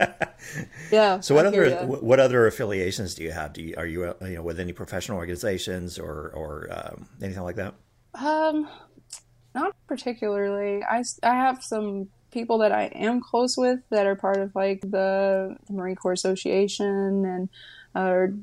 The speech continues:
Speaker 1: business, the Marine Corps Business Network and stuff like that. But no, not really into professional organizations. I've, I stay busy with work. I should do more, but, <laughs> but yeah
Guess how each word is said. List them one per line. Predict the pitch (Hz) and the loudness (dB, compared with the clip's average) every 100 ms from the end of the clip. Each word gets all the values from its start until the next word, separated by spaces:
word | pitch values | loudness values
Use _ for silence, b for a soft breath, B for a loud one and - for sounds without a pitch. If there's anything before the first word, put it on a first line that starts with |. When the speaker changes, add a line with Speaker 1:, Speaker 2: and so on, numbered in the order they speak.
| - | 2
Speaker 1:
business, | 214 202 202 - | 4 4 2 0
the | 202 | 0
Marine | 196 208 | 2 4
Corps | 196 185 | 4 2
Business | 190 190 196 190 | 2 0 0 -2
Network | 190 214 196 190 | 0 2 2 0
and | 196 196 | -2 -6
stuff | 190 | -6
like | 190 | -4
that. | 202 196 196 | -2 -2 0
But | 202 196 190 B B B B B _ _ _ _ | 2 2 2 B B B B B _ _ _ _
no, | 233 226 226 220 214 - | 4 6 8 4 0 -2
not | 233 233 | 0 0
really | 226 226 220 214 | 0 2 4 4
into | 202 208 214 202 196 | 2 -2 -2 0 -2
professional | - 196 196 196 - 196 196 196 208 - _ _ | -8 -6 -4 -4 -6 -4 -4 -4 -8 -16 _ _
organizations. | 208 208 202 202 196 196 196 196 | 0 0 0 2 2 0 -4 0
I've, | 196 202 190 - - 220 220 - _ - | 2 2 0 -6 -16 -8 -8 -8 _ -4
I | - | -2
stay | 202 - 202 | 0 4 4
busy | 196 196 190 190 | 4 2 2 2
with | 190 - | 0 0
work. | 190 190 - | 0 0 0
I | 190 | -2
should | 190 226 190 185 | 2 2 2 0
do | - 214 | 4 6
more, | 202 185 185 | 6 6 4
but, | 202 185 175 - | 4 6 6 6
<laughs> | 285 - - 359 285 - 320 - - - - - - - | 6 6 4 4 4 2 0 -2 -14 -12 -12 -14 -12 -4
but | 226 165 | -2 0
yeah | 175 175 175 | 2 0 -2